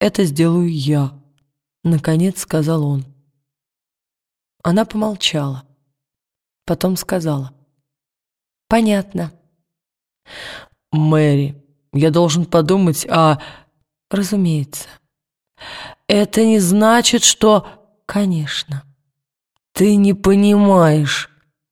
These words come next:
«Отлично понимаю. Все очень просто. Ты обещаешь ему слушаться,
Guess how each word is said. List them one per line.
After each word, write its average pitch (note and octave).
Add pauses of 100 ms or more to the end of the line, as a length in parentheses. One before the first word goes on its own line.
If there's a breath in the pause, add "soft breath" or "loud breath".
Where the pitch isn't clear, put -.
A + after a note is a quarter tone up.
(140)
«Отлично F#3+
понимаю. D3 (1300)
Все -
очень B3
просто. A3+ (1300)
Ты C4+
обещаешь A3+
ему D#3+
слушаться, -